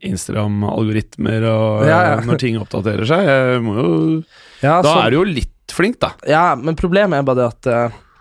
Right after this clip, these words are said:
Speaker 2: Instagram er jo det verste, altså. De opp-, det, det endrer jo ting hele tiden.
Speaker 1: Mm.
Speaker 2: Det er jo, de, de endrer det sånn at du ikke skal skjønne det. Ikke sant? Fordi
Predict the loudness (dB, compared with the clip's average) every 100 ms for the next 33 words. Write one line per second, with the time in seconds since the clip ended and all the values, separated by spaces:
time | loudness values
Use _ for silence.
0 | _ _ -20 -18 -18 -8 0 0 0 -2
1 | -2 -2 -2 -4 -8 -8 -8 -6 -6 -10
2 | -12 -6 -2 0 0 2 2 2 2 0
3 | 0 -2 0 0 0 -2 2 4 2 2
4 | 0 2 0 0 0 0 -2 -6 -4 -4
5 | -4 -4 -4 -4 -4 -12 -20 _ -2 0
6 | 2 0 -2 -2